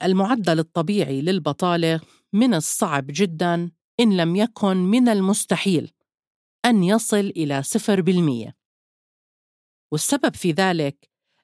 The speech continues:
أن هذا المعدل مرتبط ارتباطًا وثيقًا بتوفر المعلومات الكاملة، وطبعًا توفر المعلومات الكاملة هو أمر شبه مستحيل. لذلك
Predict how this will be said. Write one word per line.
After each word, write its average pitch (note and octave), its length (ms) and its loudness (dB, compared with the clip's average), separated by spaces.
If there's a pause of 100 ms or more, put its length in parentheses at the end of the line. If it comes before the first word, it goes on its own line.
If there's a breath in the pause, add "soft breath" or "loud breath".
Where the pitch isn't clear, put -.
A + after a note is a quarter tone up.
(120)
أن F3+ 180 2
هذا G#3 440 2
المعدل D#3+ 800 -2
مرتبط F3 640 -2
ارتباطًا E3+ 680 -2
وثيقًا G3+ 720 0 (680)
بتوفر F#3+ 760 0
المعلومات E3+ 880 -2
الكاملة، D3+ 640 -2 (680)
وطبعًا F3+ 560 0
توفر F#3+ 400 0
المعلومات D#3+ 680 -2
الكاملة E3 640 -2
هو E3 500 0
أمر F#3 240 0
شبه E3 300 -2
مستحيل. D#3 720 -4 (580)
لذلك F#3 720 0